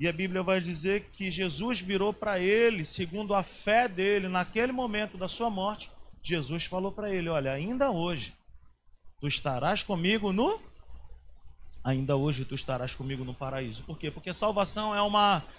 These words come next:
obra imediata que Deus faz. Agora, a transformação é a longo prazo. Então,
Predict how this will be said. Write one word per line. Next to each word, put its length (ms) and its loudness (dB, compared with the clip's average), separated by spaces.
obra 380 8
imediata 760 4
que 140 -2
Deus 280 0
faz. 540 -6
Agora, 320 8
a 40 6
transformação 1300 2
é 60 2
a 60 4
longo 260 0
prazo. 560 0
Então, 580 0